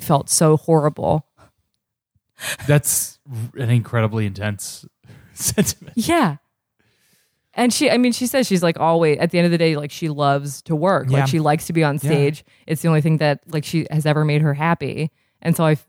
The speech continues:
Speaker 1: oh man, poor girl.
Speaker 2: I mean, I will never be in a situation as, like, high stakes as that, but I don't know. I can, I can semi-relate as in that no matter what is going on in my, uh, personal life, uh, <laughs> I'm always kind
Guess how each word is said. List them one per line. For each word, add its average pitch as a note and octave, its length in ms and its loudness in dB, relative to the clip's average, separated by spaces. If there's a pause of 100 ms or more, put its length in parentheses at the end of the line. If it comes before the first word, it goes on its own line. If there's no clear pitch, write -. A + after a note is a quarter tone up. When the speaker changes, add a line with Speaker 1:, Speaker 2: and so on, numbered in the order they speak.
Speaker 1:
oh B2 440 -2
man, D3+ 440 -10
poor B2+ 220 -10
girl. - 460 -2
Speaker 2:
I B2+ 100 -2
mean, D3+ 120 2
I D3 80 2
will D3+ 180 2
never B2+ 240 0
be A#2 160 -4
in A2 80 -4
a G#2+ 100 -6
situation G#2 500 -8
as, G2 380 -6
like, G2 280 -8 (100)
high A2 280 -4
stakes G2+ 420 -6
as A#2+ 120 -8
that, A#2 260 2
but G2 180 -8
I G#2 100 -2
don't F#2+ 140 -4
know. F2 100 -6
I G2 100 -4
can, G2 240 -14
I B2+ 140 -4
can B2+ 300 -6 (200)
semi-relate F#2+ 800 -2
as G2 240 -8 (240)
in G2+ 280 -6
that F#2 340 -6
no A2 140 -2
matter G#2+ 220 2
what G#2 220 0
is G#2 220 -4
going G2+ 240 -2
on G2 180 2
in F#2+ 100 -2
my, F#2+ 340 -2 (760)
uh, F#2+ 240 -2
personal A2 420 -4
life, A2+ 280 2 (260)
uh, - 40 -14
<laughs> G2 400 0
I'm - 140 -6 (200)
always G#2 420 0 (120)
kind A#2 220 2